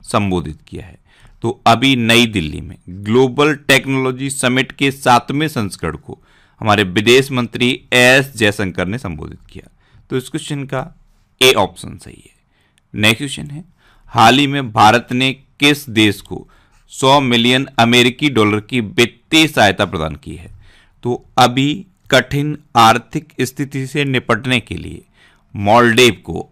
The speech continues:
अपने देश भारत ने सौ मिलियन अमेरिकी डॉलर की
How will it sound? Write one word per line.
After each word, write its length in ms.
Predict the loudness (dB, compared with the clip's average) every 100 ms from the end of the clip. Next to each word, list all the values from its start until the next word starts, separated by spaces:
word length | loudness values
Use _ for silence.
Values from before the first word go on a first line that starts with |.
| 0
अपने 500 | 0 0 -2 2 2
देश 360 | 2 2 2 -2
भारत 360 | -4 -4 -4
ने 180 | -10 -12 -14 _ _ _ -10
सौ 360 | 0 2 4
मिलियन 580 | 2 2 2 4 2 0 0
अमेरिकी 500 | 2 4 4 2 0
डॉलर 300 | 0 0 0
की 300 | -6 -12 -14